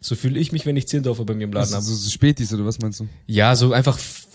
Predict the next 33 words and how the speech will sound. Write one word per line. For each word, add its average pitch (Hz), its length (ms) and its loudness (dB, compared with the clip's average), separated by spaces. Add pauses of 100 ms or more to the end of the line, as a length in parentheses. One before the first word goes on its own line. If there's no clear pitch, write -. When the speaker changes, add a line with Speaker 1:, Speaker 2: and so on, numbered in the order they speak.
Speaker 1:
für - 160 4
mich 165 120 6
ist 165 100 0
das 156 120 2
eine 147 100 2
exotische 147 500 0
Biersorte, 107 440 -2
sag 95 140 -4
ich 98 60 -8
mal 104 100 -4
so. 98 200 -6 (300)
Speaker 2:
Ja. 92 240 -6 (360)
Das 120 140 0
Krasse 170 280 2
ist, 135 100 -2
gell, 139 260 0 (120)
mein, 117 380 -6
mein 110 180 -6
Bruder 135 200 4
aus, 104 340 2
äh, 95 280 0
meiner 98 240 -2
Heimatstadt 107 400 -2
Bielefeld 107 400 -4
war 95 80 -6
ja 92 100 -6
da, 98 160 -6 (280)
jetzt 101 160 -6
letzte 101 240 -4
Woche. 104 220 -2 (640)
Also 98 300 0
eineinhalb 104 340 -2
Wochen 131 240 -2